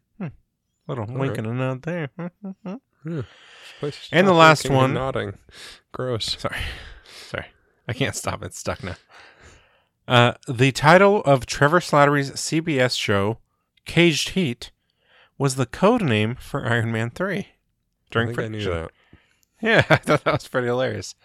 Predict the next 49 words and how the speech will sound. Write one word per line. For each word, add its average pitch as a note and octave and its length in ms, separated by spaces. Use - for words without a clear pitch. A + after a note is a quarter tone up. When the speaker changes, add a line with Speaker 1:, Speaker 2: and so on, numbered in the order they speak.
Speaker 2:
Yeah, G2 100
that's - 260
pretty - 180
Speaker 1:
Yeah. C3+ 100
Speaker 2:
good. F2 140
Speaker 1:
You, D3 140
you D#3 160
do E3 100
get E3 180
to C#3 80
see, G2+ 280
if C3 160
I D3+ 120
do E3+ 160
recommend D3+ 360
you A#2+ 80
watch A2 260
all G#2+ 200
of A2+ 60
these A#2+ 120
'cause G2+ 360
I, B2 140
Speaker 2:
Mm-hmm. B2+ 100
Speaker 1:
I B2+ 80
know C3+ 140
I B2+ 40
described A2 480
them, A#2+ 160
but G2+ 120
there G#2 220
is G2 160
more G#2 260
to - 280
them A2+ 200
than G2+ 160
what G2 100
I'm F#2+ 120
describing. G2 560
Speaker 2:
Yeah. F#2+ 160
Speaker 1:
Like G#2 160
the G#2 100
fight, A#2 360
the A#2 100
actual A2+ 340
fight - 340
scene A#2 380
in G#2 240
Agent G2 340
Carter A2+ 500